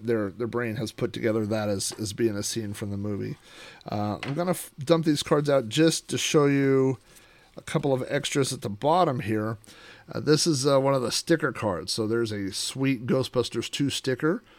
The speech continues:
uh, that I could probably put on something. And then on the back, you can see this is,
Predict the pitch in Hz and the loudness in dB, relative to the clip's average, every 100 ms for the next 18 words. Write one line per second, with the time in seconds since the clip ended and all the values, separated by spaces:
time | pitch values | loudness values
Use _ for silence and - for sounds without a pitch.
0 | - _ - 120 123 127 120 120 131 123 | -20 _ -14 -8 -4 0 2 2 0 -2
1 | 131 117 113 110 - 131 - 123 123 131 | 0 0 2 0 0 -4 -2 -4 -4 -2
2 | 117 123 127 113 127 123 117 110 151 165 | -2 -4 -6 -4 -4 -2 -4 -2 2 4
3 | 143 - 117 120 113 117 110 110 123 127 | 4 -2 -4 -4 -2 -2 -2 -2 -4 -6